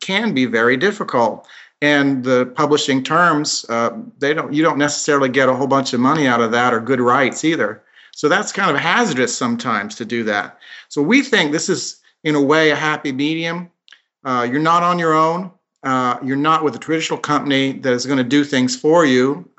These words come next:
uh, but at the same time, you've got some good, uh, f-, friends who are c-, accomplished writers, know a lot about the business, and we're coming together and sort of joining forces. The same way that, you know, maybe a, a bunch of farmers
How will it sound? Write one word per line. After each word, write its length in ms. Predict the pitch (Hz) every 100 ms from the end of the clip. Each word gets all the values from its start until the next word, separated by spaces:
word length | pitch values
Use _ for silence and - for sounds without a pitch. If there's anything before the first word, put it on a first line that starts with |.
| 120
uh, 320 | 120 117 69 -
but 220 | 127 139 135 - -
at 80 | 123
the 80 | 131 160
same 140 | 147
time, 200 | 143 147 139
you've 180 | 127 131
got 80 |
some 240 | 123 131 123
good, 280 | 143 151 147 147 _ _ _ -
uh, 160 | 127
f-, 240 | 117 - -
friends 500 | - - 147 135 135 135 -
who 220 | 143 135
are 480 | 120 117 107 107 - _ -
c-, 80 | -
accomplished 680 | 131 - 160 156 156 160 -
writers, 680 | 151 147 139 127 135 - - -
know 240 | 127 131
a 100 | 120 120
lot 160 | 127 135
about 420 | 127 135 131 -
the 60 | 131 123
business, 600 | 139 127 113 107 - - - _ _ -
and 120 | 123
we're 160 | 139 139
coming 160 | 156 143
together 600 | 127 143 135 139 131 - -
and 420 | 131 127 120 120
sort 180 | - 135
of 60 |
joining 340 | 113 120 139 139
forces. 520 | - 151 147 123 117 - - - -
The 60 | 160 214
same 180 | 226 214
way 220 | 196 196
that, 200 | 160 135 -
you 60 | 160
know, 100 | 147
maybe 320 | 147 147 143 139
a, 180 | 123 120
a 40 |
bunch 240 | 120 147 147
of 100 | 131
farmers 480 | - 143 147 113